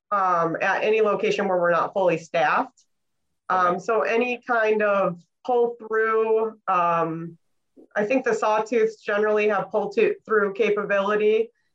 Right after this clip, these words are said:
Speaker 1: So anything like that, that's just a safety concern when we don't have backers.
Speaker 2: Sure. Yeah, with, with, with herringbone, we,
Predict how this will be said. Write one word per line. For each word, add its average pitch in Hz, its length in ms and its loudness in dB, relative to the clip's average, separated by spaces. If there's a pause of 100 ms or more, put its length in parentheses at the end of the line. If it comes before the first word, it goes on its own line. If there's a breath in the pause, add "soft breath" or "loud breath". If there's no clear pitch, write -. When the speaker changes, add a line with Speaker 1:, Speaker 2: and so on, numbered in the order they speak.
(460)
Speaker 1:
So 196 540 0
anything 254 440 0
like 208 220 0
that, 202 280 0
that's 240 320 -2 (280)
just 220 220 0
a 190 60 0
safety 214 540 0 (100)
concern 175 640 -2
when 190 180 -2
we 175 100 0
don't 170 200 0
have 165 220 -2
backers. - 760 -4 (240)
Speaker 2:
Sure. 90 400 -6 (680)
Yeah, 110 260 0
with, 113 260 -4
with, 117 240 -2 (120)
with 120 180 -4
herringbone, 110 600 0
we, 95 220 -4